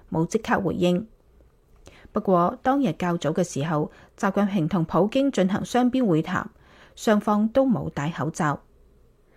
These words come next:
針對呢件事，好多網友喺推特留言嘲笑話，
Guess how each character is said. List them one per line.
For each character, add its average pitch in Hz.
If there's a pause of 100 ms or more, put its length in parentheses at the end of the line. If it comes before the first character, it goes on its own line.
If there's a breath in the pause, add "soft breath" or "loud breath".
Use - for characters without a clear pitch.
(280 soft breath)
針 311
對 196
呢 202
件 175
事， 160 (220 loud breath)
好 226
多 285
網 175
友 156
喺 170
推 247
特 233
留 147
言 143
嘲 185
笑 165
話， 147